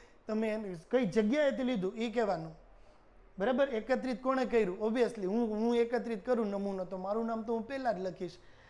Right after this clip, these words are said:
એકત્રિત કરનારનું નામ, સ્થળ, ઈ બે વસ્તુ દર્શાવવાની,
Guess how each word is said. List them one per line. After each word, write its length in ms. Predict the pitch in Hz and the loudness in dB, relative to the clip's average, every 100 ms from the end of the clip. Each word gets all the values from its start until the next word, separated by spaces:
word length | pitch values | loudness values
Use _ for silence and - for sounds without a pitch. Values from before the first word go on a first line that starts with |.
| - - | -20 -4
એકત્રિત 460 | 202 240 220 240 - | -2 0 -2 -4 0
કરનારનું 540 | 240 233 233 220 233 | 0 0 0 0 -2
નામ, 360 | 233 240 294 - 185 | -2 -2 -6 -10 -18
સ્થળ, 380 | - 214 226 - - 208 | -4 2 2 0 -6 -2
ઈ 60 | |
બે 140 | 196 240 | 2 2
વસ્તુ 320 | 226 226 240 | 0 -2 0
દર્શાવવાની, 640 | 226 226 233 220 226 233 | 0 0 -2 -2 -2 -4